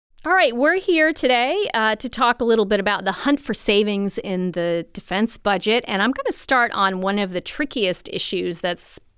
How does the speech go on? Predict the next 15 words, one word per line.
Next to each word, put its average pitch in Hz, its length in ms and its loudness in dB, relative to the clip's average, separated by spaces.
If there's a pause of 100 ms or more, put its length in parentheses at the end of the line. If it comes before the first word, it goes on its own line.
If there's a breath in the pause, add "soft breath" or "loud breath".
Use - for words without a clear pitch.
plagued 208 500 4
conversations 185 800 -2
around 170 340 -4
defense 175 380 -6
budgeting 170 420 -6
for 170 140 -10
some 185 300 -4
time, 175 480 -4 (380 loud breath)
and 208 200 2
that's 240 340 0
the 214 300 0
Overseas 202 500 -2
Contingency 185 880 -6
Operations 175 640 -4
Account, - 580 -8